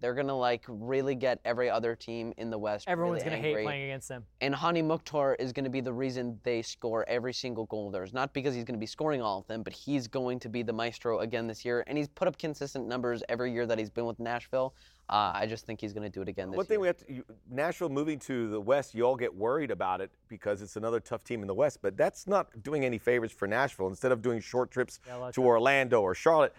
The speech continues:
Speaker 3: San Jose, Portland, Seattle, L A, L A, Tijuana, whatever. But it's just gonna be, <laughs> I, it's, I was just going down the,
Speaker 2: Yeah.
Speaker 3: the, the coastline.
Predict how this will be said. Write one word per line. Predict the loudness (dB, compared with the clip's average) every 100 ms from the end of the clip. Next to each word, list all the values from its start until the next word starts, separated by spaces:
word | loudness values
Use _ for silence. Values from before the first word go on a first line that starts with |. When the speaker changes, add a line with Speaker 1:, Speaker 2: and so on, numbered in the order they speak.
| -20 -20 _ _ -4
Speaker 3:
San | 4 6 6
Jose, | 6 6 4 -2 _ _ _ _
Portland, | 6 6 6 2 0 -8 _ _
Seattle, | -4 6 8 8 6 -4 -12 -14 6
L | 8 10 8
A, | 4 8
L | 8 8
A, | 6 4 0 -4 _ _ _ -4
Tijuana, | 4 8 8 6 -2 -2
whatever. | 0 -2 -2
But | 0 2
it's | 4
just | 2 0 0
gonna | 2
be, | 2 0 2
<laughs> |
I, | 6 6 6 0 -18 -6
it's, | -2 -2 -4 0 4
I |
was | 4
just | 4
going | 4 4
down | 4 4 2
the, | 0
Speaker 2:
Yeah. | 0
Speaker 3:
the, | -2 -4
the | -4
coastline. | 2 2 2 -4